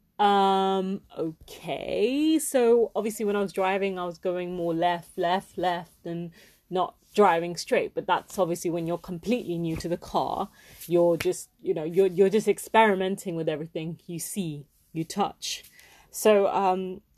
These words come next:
obviously, uh, first I started with manual. And,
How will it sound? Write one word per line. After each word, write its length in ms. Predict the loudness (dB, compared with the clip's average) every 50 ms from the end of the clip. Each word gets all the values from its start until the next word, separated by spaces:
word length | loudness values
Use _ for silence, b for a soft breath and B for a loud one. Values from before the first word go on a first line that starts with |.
| _ -4
obviously, 460 | -2 0 0 0 0 2 2 2 2 0 0
uh, 380 | 2 2 2 4 2 2 0
first 260 | 0 0 0 0 0 0
I 60 | -4
started 260 | -4 -4 -4 -2 -2
with 160 | -4 -4 -2
manual. 420 | -2 -2 -2 -4 -4 -8 -10 -10 -14 _ _ _ -10
And, 400 | -8 -8 -6 -6 -8 -8 -10